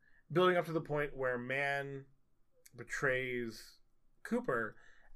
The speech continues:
and then to the point where, um, uh, Murph tries to get, I can't remember the names,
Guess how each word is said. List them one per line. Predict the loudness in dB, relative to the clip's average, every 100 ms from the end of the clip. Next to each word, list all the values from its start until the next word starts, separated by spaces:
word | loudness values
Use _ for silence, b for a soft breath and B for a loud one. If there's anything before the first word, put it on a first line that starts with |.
| -2
and | 0 2
then | 0
to | -2
the | -6
point | -6 -4 -2 -2 -4
where, | -2 0 2 2 0 -4 -8 -16 _ _ _ _ _ -6
um, | -4 -4 -6 -12 -20 -20 _ _ _ -20 -18 -18 -20 -20 -20 _ -20 -20 _ -6
uh, | -4 -2 -4 -8 -12 -16 -14 -4 -2 -2
Murph | -2 2 2 2
tries | 0 0 0 -2
to | -8
get, | -2 -2 -2 -8 -20 _ -20 -18 -14 -12
I | -10
can't | -8 -8
remember | -8 -10
the | -10
names, | -10 -12 -12 -14